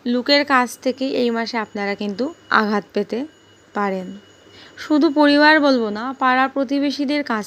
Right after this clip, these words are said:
থেকেও কিন্তু সিংহ রাশির জাতক বা জাতিকারা এই মাসে আঘাত পেতে পারেন। এখন আলোচনা করব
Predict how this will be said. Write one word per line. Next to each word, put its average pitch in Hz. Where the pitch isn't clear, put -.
থেকেও 214
কিন্তু 214
সিংহ 233
রাশির 240
জাতক 196
বা 185
জাতিকারা 185
এই 214
মাসে 202
আঘাত 214
পেতে 202
পারেন। 190
এখন 320
আলোচনা 339
করব 320